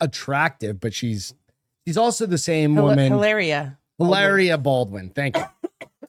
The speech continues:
Speaker 2: Who does
Speaker 1: She's
Speaker 2: that
Speaker 1: al-
Speaker 2: mean to name their kid Hilaria?
Speaker 1: No, her name is not Hilaria. It's Hillary. Hillary.
Speaker 2: Her na-,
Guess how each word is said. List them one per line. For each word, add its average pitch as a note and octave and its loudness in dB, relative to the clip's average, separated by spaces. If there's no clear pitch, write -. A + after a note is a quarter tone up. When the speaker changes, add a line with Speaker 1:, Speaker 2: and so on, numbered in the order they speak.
Speaker 2:
Who A3+ -10
does C#4 -10
Speaker 1:
She's E4+ -2
Speaker 2:
that G3+ -2
Speaker 1:
al- G3+ 4
Speaker 2:
mean A#3+ -2
to F3+ -6
name E3 -4
their D3+ -6
kid F#3 -10
Hilaria? C#3 -8
Speaker 1:
No, D#3 0
her D3 0
name E3+ 2
is B2 -2
not C3 -2
Hilaria. B2+ 0
It's - -8
Hillary. E3 0
Hillary. E3 2
Speaker 2:
Her G3 -8
na-, G#3 -6